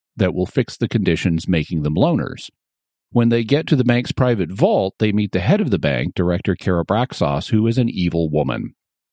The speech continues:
She uses clones of herself, like security manager Missus Delphox, and then kills the clones when they fail her.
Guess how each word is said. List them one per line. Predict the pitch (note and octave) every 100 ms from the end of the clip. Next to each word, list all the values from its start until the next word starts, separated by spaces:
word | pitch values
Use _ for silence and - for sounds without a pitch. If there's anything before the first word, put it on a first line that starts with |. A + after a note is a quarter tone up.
| - -
She | - A#2+
uses | A#2 A2 G2 F2
clones | - D3+ F#3 C#3
of | G#2
herself, | F2 - - A#1+ A2 - _ _ _
like | - F#2+ -
security | G#2 - G2 F#2+
manager | E2+ E2 E2 E2+
Missus | D#2 D#2 D2 -
Delphox, | A#2 C#3 - C2+ C2+ - - _ _ -
and | G2+
then | G2+ G2+
kills | - F3 F3+ -
the | G2
clones | G2+ F2+ F2+ -
when | F2
they | E2
fail | E2 - F2+ D#2
her. | D2 G1+